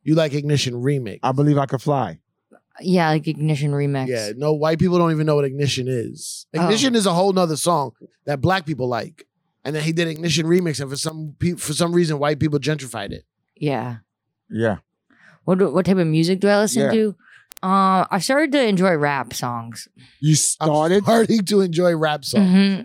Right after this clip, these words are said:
Speaker 2: What will you listen to? Well, you're not answering the question. What type of music do
Speaker 3: <laughs>
Speaker 2: you like? Not what you started. What type of
Speaker 1: This
Speaker 2: music?
Speaker 1: episode is off the rails because you won't answer a goddamn question.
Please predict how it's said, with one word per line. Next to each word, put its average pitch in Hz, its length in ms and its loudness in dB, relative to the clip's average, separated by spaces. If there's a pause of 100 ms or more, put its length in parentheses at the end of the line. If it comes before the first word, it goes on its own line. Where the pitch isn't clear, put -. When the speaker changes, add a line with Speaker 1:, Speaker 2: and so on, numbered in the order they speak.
(140)
Speaker 2:
What 175 160 2
will 214 80 4
you 233 140 6
listen 220 300 0
to? 208 120 2
Well, 190 760 0
you're 175 180 -4
not 190 160 0
answering 170 220 -2
the 151 40 -6
question. 151 320 -4 (320)
What 208 300 0
type 208 260 2
of 240 80 2
music 190 380 2 (160)
do 349 100 0
Speaker 3:
<laughs> 392 100 0
Speaker 2:
you 160 140 -2
like? 156 320 -2 (420)
Not 190 380 -2
what 196 220 0
you 202 100 2
started. 156 600 0 (200)
What 196 360 2
type 214 300 2
of 185 120 0
Speaker 1:
This 156 160 2
Speaker 2:
music? 180 260 4
Speaker 1:
episode 185 640 2 (340)
is 180 240 -4
off 226 300 2
the 214 100 0
rails 214 360 2
because 175 340 -2
you 247 140 -2
won't 247 280 0
answer 185 540 0 (180)
a 190 80 0
goddamn 226 600 0
question. 294 580 2